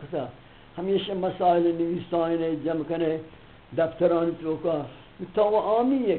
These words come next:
قرآن هم نه اونتا اصلاً. بل چند سورت یاد ہے کہ با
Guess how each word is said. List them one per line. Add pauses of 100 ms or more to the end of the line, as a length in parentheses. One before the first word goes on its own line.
قرآن
هم
نه
اونتا
اصلاً. (520)
بل (120)
چند (160)
سورت
یاد
ہے (100)
کہ
با